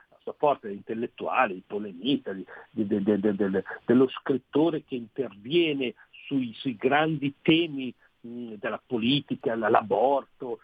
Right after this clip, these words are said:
eh, la, vi ricordate tutti, sul sessantotto, sulla televisione, sulla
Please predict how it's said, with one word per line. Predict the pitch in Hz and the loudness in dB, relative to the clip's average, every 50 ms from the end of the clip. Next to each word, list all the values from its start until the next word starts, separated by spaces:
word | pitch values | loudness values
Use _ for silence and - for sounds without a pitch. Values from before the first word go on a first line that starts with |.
| - - - | -16 -20 -16
eh, | 131 127 127 123 | -12 -10 -10 -10
la, | 117 123 117 117 | -10 -8 -10 -10
vi | 120 117 110 110 120 | -10 -10 -6 -4 -4
ricordate | 110 107 - - 113 107 117 101 | -6 -6 -8 -8 -6 -6 -6 -6
tutti, | - - 139 156 - - 117 | -4 -2 -4 -2 -2 -4 -8
sul | - 120 120 | -6 -6 -8
sessantotto, | - - 127 - - 127 117 120 - - - 110 123 135 135 127 - - 127 - | -6 -6 -6 -4 -2 -2 -2 -2 -2 0 2 2 4 4 4 2 0 -4 -8 -4
sulla | - 147 131 - - | 0 0 0 0 0
televisione, | 160 139 139 120 127 120 104 104 117 131 147 156 139 127 113 - - - _ | 0 0 0 -2 -4 -8 -4 0 2 4 4 4 2 -2 -4 -12 -16 -20 _
sulla | - - 175 165 160 135 | -8 -4 0 2 2 0